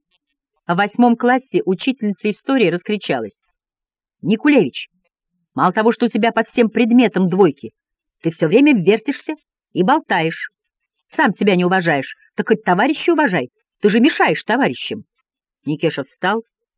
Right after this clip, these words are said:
обвёл рукой класс и сказал: «Клавдия Антоновна, о ком вы говорите? Меня окружает тупое зверьё».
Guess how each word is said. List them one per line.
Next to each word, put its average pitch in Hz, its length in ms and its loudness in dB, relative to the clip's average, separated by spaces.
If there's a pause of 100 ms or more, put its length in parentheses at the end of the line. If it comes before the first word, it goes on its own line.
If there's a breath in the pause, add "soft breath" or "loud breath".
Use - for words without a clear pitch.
обвёл 147 400 2
рукой 147 260 -2
класс 127 280 -8
и 120 60 -16
сказал: 135 420 -4
«Клавдия 165 420 -2
Антоновна, 143 500 -4 (460)
о - 100 -14
ком 208 260 2
вы 220 80 2
говорите? 214 520 0 (580)
Меня 139 260 0
окружает 175 480 0
тупое 202 340 2
зверьё». 185 460 0